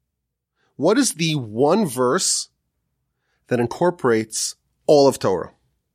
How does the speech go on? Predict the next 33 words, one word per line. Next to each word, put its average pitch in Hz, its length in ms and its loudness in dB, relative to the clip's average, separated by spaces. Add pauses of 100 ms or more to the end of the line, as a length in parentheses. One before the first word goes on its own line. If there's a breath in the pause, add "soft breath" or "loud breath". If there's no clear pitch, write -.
(460)
So, - 160 -12
of - 100 -10
course, 123 340 2
every 120 200 -4
verse 113 520 0
is 95 120 -14
divine. 139 520 0 (380 soft breath)
They're 156 220 2
all 104 180 -2
critical. 185 720 -2
They're 175 220 2
all 117 120 0
necessary. 143 840 -2 (260 soft breath)
They're 156 320 2
all 190 180 2
pregnant 151 600 -2
with 120 220 -6
meaning. 208 500 2 (200 loud breath)
There's 135 200 -4
no 185 180 0
verse 165 440 0
that 127 240 -4
is 113 220 -12
extra, 156 600 0
that 123 120 0
is 120 100 -2
superfluous. 180 840 0
Of 160 100 0
course, 180 240 0
we 147 60 4
all 139 60 6
know 139 160 4
that. 101 380 -8